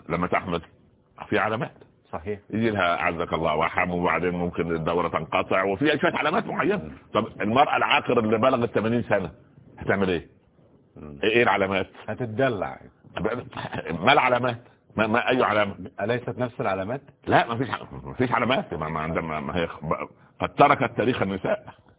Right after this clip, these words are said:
Speaker 2: آه، صحيح.
Speaker 1: <laughs> تاريخ النساء صار
Speaker 2: أربعين
Speaker 1: وراء.
Speaker 2: سنة.
Speaker 1: آه، من أربعين، خمسين سنة خلاص انتهى الموضوع. فبالتالي، طب، طب، إيه العلامة؟ ها؟ أنا عايز علامة. قال: "آيتك ألا تكلم الناس ثلاث ليال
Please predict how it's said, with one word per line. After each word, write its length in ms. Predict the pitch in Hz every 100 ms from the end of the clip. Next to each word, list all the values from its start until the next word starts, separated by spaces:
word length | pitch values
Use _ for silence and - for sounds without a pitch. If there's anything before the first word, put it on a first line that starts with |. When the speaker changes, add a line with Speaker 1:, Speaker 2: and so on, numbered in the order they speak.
| -
Speaker 2:
آه، 180 | 71 -
صحيح. 600 | - 85 104 90 127 -
Speaker 1:
<laughs> 220 | - -
تاريخ 220 | 117 123
النساء 260 | 117 117 135
صار 180 | 147
Speaker 2:
أربعين 180 | 143 135 127
Speaker 1:
وراء. 300 | 135 147 151
Speaker 2:
سنة. 200 | 147 135 -
Speaker 1:
آه، 340 | 123 190 147 - - - -
من 160 | 107
أربعين، 340 | 113 104 120 147
خمسين 340 | 120 117 139
سنة 200 | 131 131
خلاص 300 | 131 165 170
انتهى 220 | 117 156
الموضوع. 380 | 143 127 123 - - _ _ _ _ -
فبالتالي، 340 | 87 92 123
طب، 140 | 117 104
طب، 280 | - - 143
إيه 60 |
العلامة؟ 420 | 127 117 113 107 - _ _ - _ _ -
ها؟ 100 | 95 - - 78
أنا 100 | 120
عايز 160 | 135
علامة. 260 | 104 92 87 - _ _ _ _ _ _ _ _ _ _ -
قال: 240 | 110 117 113
"آيتك 600 | 101 110 113 101 - -
ألا 260 | 104 90
تكلم 540 | 82 82 - 95 85 78
الناس 500 | 73 80 98 85 92 92 _ _ _ _ _ _ -
ثلاث 400 | 82 107 107 92
ليال 560 | 85 82 101 98 95